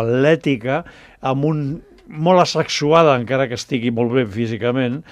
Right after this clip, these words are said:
perquè, és clar, una, una de les altres coses és que aquesta, aquestes pel·lícules de, de coses eròtiques no en té cap. Encara, encara que homes i dones, eh, mostrin molts encants físics,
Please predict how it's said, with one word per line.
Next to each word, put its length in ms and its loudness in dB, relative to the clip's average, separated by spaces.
perquè, 300 -4
és 60 -16
clar, 300 2
una, 220 -2
una 220 -2
de 60 0
les 80 -4
altres 280 -4
coses 440 -4
és 200 -8
que 140 -8
aquesta, 460 -4
aquestes 380 -6
pel·lícules 600 0
de, 220 -8
de 160 -6
coses 400 -6
eròtiques 580 -4
no 140 -4
en 20 -8
té 140 -2
cap. 320 -2
Encara, 540 4
encara 420 2
que 200 -2
homes 440 2
i 160 -4
dones, 540 0
eh, 260 2
mostrin 760 0
molts 440 2
encants 720 -2
físics, 540 -4